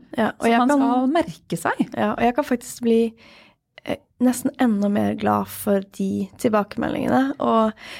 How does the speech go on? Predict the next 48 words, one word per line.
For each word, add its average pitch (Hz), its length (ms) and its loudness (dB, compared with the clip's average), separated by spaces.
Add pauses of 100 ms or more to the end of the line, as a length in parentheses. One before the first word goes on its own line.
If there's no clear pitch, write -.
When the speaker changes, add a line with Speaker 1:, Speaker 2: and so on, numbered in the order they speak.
(140)
Speaker 1:
det 254 80 2
er 254 80 2
ofte 254 240 -4
fordi, 220 240 0
sånn 240 160 0
som 226 100 0
når 233 60 4
jeg 220 60 2
har 220 80 -8
spilt 233 180 -4
konsert 226 400 -2
da, 269 80 0
så 247 240 -2 (100)
er 196 60 0
det 196 80 4
jo, 254 200 2 (120)
hvis 220 160 0
det 214 80 0
har 196 160 2
vært - 160 -12
noen 208 180 -4
familie 185 540 -2
eller 196 240 -4
venner 185 380 -4
eller - 200 -6
kjæreste, - 460 -6 (880)
så 254 160 2
sier 226 220 4
jo - 20 -6
de, 202 240 2
«Det 190 140 -2
var 202 120 2
kjempebra.» - 520 -4 (640)
Eh, 220 300 2
og 208 100 0
det 220 140 4
er 190 320 2
veldig 208 240 2
hyggelig, 208 320 2
og 214 140 2
det 208 80 4
er 196 100 0
forskjellige 202 320 0
måter 208 320 2
å - 20 -2
si 185 200 0
ting 180 260 0
genuint 185 320 2